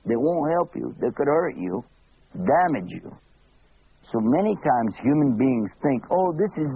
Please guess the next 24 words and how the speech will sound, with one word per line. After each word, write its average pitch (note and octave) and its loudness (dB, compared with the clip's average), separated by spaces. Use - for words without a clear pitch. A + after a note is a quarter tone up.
good," D3+ 0
but C3 0
it's B3 -2
not E4+ 4
good G2 -2
to F2+ -2
Allah. D3+ 0
Or C3 2
they D3 0
say, E3+ 2
"This F3+ 0
is E3+ -4
bad," E3+ 2
but - -4
it's - -8
not B2 -2
bad - -6
to - -4
Allah. G1+ -4
Now, A2 2
a G#2 2
believer F3 2
in C#3+ 2
Allah B2+ 2